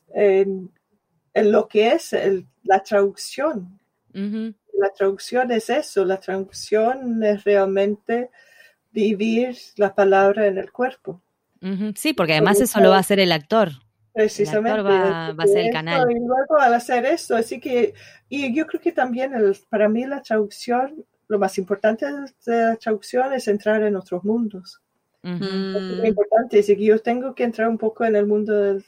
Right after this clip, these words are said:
Speaker 1: de la directora, del actor y eso, y ellos luego tienen que entrar en mi mundo.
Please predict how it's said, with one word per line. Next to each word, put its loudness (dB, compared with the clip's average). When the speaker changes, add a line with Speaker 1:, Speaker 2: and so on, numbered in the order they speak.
Speaker 1:
de -2
la -4
directora, -2
del -6
actor 0
y 4
eso, -2
y 4
ellos 2
luego 4
tienen 0
que -2
entrar 2
en -2
mi 0
mundo. -6